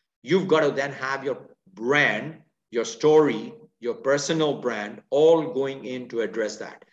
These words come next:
So two things. I am a proponent of organic growth, and I always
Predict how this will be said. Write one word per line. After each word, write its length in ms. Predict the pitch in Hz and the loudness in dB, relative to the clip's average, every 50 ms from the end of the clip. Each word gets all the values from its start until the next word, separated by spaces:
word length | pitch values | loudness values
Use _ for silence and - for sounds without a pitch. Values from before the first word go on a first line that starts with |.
| _ _ _ _ | _ _ _ _
So 440 | - - 147 127 - - - - _ _ _ _ _ _ _ _ _ _ _ _ _ - | 0 0 0 0 0 -6 -14 -20 _ _ _ _ _ _ _ _ _ _ _ _ _ -2
two 120 | - 196 190 | 0 0 2
things. 300 | 185 151 107 - - - - _ _ _ _ _ _ _ _ _ _ _ _ _ _ _ _ _ _ - | 2 0 0 -2 -10 -16 -18 _ _ _ _ _ _ _ _ _ _ _ _ _ _ _ _ _ _ -6
I 200 | - 143 160 175 | -2 0 2 2
am 200 | 180 175 165 165 | 2 2 4 2
a 80 | 165 160 | 2 2
proponent 520 | - 143 139 139 147 151 151 151 156 151 | 2 0 0 0 -2 -4 -2 -4 -4 -4
of 140 | 147 131 - | -6 -6 -4
organic 560 | - 131 127 123 135 135 139 143 139 113 - | -4 -4 -2 -2 -2 -4 -4 -6 -10 -10 -6
growth, 380 | 120 123 131 151 165 151 - - 127 | -2 0 2 2 0 -2 -12 -14 -12
and 120 | 120 123 | -10 -8
I 80 | 123 127 | -6 -2
always 420 | 127 131 139 139 143 143 139 | 0 0 0 2 2 0 0